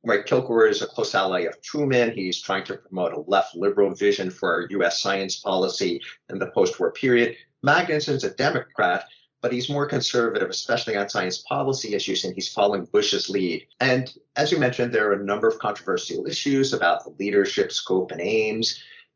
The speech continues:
And the social sciences become one of the, let's say, handful, maybe top five issues of contention. The debate itself, which starts in the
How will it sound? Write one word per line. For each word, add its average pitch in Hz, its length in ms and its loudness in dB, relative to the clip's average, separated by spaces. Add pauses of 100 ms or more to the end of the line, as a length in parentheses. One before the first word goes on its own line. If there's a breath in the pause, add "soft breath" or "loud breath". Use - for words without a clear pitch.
(120)
And 151 300 4
the 143 120 -4
social - 340 2
sciences 131 480 2
become 113 640 0 (180)
one 101 240 -2
of 92 180 -2
the, 87 440 -2 (360)
let's 147 200 0
say, 101 200 0
handful, 107 680 -2
maybe 90 240 -8
top - 340 -8
five 92 400 2
issues - 340 -4
of - 160 -8
contention. - 680 -10 (640 loud breath)
The - 80 2
debate 214 320 2
itself, 131 480 0
which - 200 -6
starts 107 380 -2
in 110 140 -6
the 98 120 -4